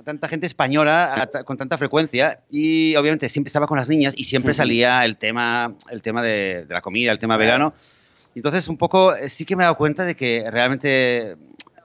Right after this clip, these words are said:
Speaker 1: sí que parece que algo cambia, o sea, te, como el que lo ve de lejos, o sea, tú estás ahí, lo, lo, lo, lo vi-, vivirás cada día,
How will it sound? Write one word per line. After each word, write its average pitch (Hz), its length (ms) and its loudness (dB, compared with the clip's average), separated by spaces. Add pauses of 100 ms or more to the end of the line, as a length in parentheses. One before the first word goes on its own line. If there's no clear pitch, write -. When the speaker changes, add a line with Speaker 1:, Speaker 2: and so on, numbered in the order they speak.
(140)
Speaker 1:
sí - 180 -12
que 196 80 2
parece 151 240 -2
que 131 80 -2
algo 104 240 -2
cambia, 131 380 0
o - 40 -6
sea, 101 180 -2
te, 101 380 -10
como 117 200 -6
el 113 100 -6
que 131 80 -6
lo 123 140 2
ve 147 80 2
de 170 100 2
lejos, 147 460 0
o 104 160 -10
sea, 98 100 -10
tú 104 80 -14
estás 123 220 -12
ahí, 156 360 2
lo, 120 220 0
lo, 104 220 -2
lo, 101 280 -6
lo 95 160 -10
vi-, 101 240 -12
vivirás 107 380 -6
cada 131 160 0
día, 123 260 -4